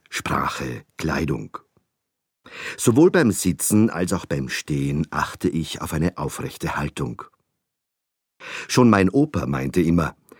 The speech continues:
dein Händedruck sollte weder zu schwach noch zu fest sein. Ich achte darauf,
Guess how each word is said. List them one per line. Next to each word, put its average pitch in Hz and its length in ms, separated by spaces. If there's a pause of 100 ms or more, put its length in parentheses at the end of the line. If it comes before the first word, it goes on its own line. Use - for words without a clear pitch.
(160)
dein 90 240
Händedruck 156 680
sollte - 540
weder 147 300
zu - 140
schwach - 500 (360)
noch - 480
zu - 180
fest - 360
sein. - 320 (1600)
Ich - 200
achte - 280
darauf, 82 380